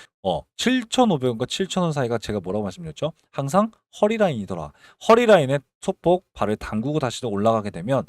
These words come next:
오히려 더 좋은 모습을 보여줄 수 있기 때문에 지금 영상 보시는 우리 여러분들은 이런 시나리오도, 어, 갖고 계셔야 된다. 최소 내려갔다가 다시 올라가는 거, 바로 올라가는 거, 옆으로 횡보했다 올라가는 거.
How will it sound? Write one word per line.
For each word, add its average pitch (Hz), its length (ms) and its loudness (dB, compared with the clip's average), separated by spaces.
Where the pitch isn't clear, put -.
오히려 120 460 4
더 151 80 4
좋은 185 300 4
모습을 170 300 2
보여줄 110 320 -2
수 - 140 -12
있기 - 160 -12
때문에 95 460 -8
지금 170 400 0
영상 107 340 -2
보시는 127 360 -6
우리 104 200 0
여러분들은 90 520 0
이런 151 240 4
시나리오도, 147 720 -2
어, - 120 -12
갖고 - 260 -14
계셔야 101 260 -6
된다. 78 320 -10
최소 175 400 2
내려갔다가 101 540 -4
다시 - 280 -12
올라가는 95 380 -4
거, 104 280 -8
바로 127 280 2
올라가는 117 420 0
거, 160 240 -2
옆으로 98 320 -10
횡보했다 165 460 -6
올라가는 87 360 -6
거. - 100 -20